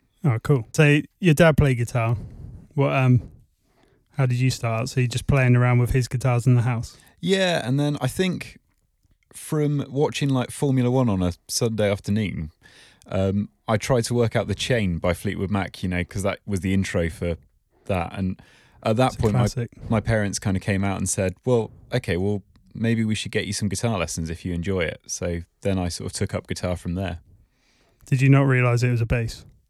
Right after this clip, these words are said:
Speaker 2: No, not at all.
Speaker 1: <laughs> Cool. So,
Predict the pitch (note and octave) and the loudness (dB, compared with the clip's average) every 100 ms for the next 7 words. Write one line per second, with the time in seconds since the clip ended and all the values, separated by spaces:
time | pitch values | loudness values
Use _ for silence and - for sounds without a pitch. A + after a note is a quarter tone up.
0 | _ _ _ _ G2 F2 E2+ F#2 F2+ - | _ _ _ _ 0 2 0 -2 -4 -4
1 | F2 - _ _ - - - - F3 - | -4 -6 _ _ -6 -4 -2 8 8 8
2 | G3 E3 E3 - D3 - C#3+ - C#3+ - | 4 2 -4 -6 -12 -16 -20 0 0 2
3 | D3+ - D#3+ - _ - G2 - - - | 0 0 -4 -4 _ -18 -16 -16 -20 -20
4 | - - _ _ _ _ _ _ _ - | -20 -20 _ _ _ _ _ _ _ -2
5 | B2+ A#2 - C#3+ | 0 0 2 2